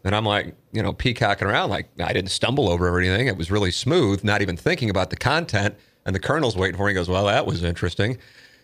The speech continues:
And, uh, there's a, on the loudspeaker, they say, uh, "Tim McKernan, Tom Gray is on the phone waiting for you." And Tom Gray is the general manager of the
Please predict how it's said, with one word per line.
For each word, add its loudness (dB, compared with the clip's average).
And, 2
uh, 2
there's 0
a, 0
on 0
the -2
loudspeaker, 0
they 0
say, 2
uh, 2
"Tim -2
McKernan, 0
Tom -2
Gray 2
is 2
on 0
the 0
phone 0
waiting 2
for 0
you." 4
And 0
Tom 2
Gray 4
is 2
the 0
general 2
manager 2
of -4
the 2